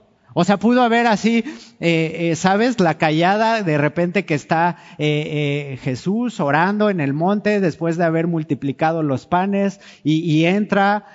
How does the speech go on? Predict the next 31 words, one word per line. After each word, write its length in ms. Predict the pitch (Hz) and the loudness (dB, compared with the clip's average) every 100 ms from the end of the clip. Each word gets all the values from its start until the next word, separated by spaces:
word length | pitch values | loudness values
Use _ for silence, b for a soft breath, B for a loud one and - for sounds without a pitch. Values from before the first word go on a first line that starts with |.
| B | B
a, 180 | 139 139 | -2 -2
a, 320 | 139 135 139 | -2 -2 -2
a, 500 | - 139 139 135 131 | 0 0 0 -2 -4
al 120 | 139 | -2
mar 260 | 147 156 180 | 0 0 0
de 120 | 190 | 0
Galilea 680 | 175 156 147 156 190 202 196 | 0 0 0 0 2 2 2
y 60 | |
los 240 | 170 147 139 | 2 0 0
discípulos 680 | 143 - 190 196 196 170 143 | -2 0 -2 0 -2 0 -2
están 320 | 139 175 180 | -2 -2 -2
así 380 | 165 160 175 180 | -4 -2 -2 0
en 140 | 170 | 0
la, 200 | 147 135 | -2 -2
en 220 | 147 131 | -4 -2
la, 460 | 127 120 117 107 101 _ _ _ _ _ - | 0 0 0 -4 -14 _ _ _ _ _ -8
en 160 | 156 139 | -2 2
la 140 | 135 | 2
barca 500 | 135 165 185 - 190 | 4 2 0 0 0
y 180 | 190 143 | 2 0
están 280 | 135 165 170 | -2 -2 0
atormentados 880 | 175 160 139 139 135 160 180 202 - | 0 0 -2 -2 0 0 2 0 -2
porque 380 | 160 151 151 B B 170 | -4 -2 -4 B B -2
está 320 | 143 - 180 | -2 2 0
así 300 | 180 190 180 | 2 0 0
toda 340 | 180 175 180 | 2 2 2
una 460 | 170 175 180 170 170 | 2 2 2 0 0
tempestad 720 | 151 151 160 139 - 175 196 | -2 -2 -2 -2 0 0 0
encima 460 | 196 160 185 185 165 | -2 0 0 0 0
de 140 | 160 | 2
ellos 340 | 190 196 202 | 2 0 -2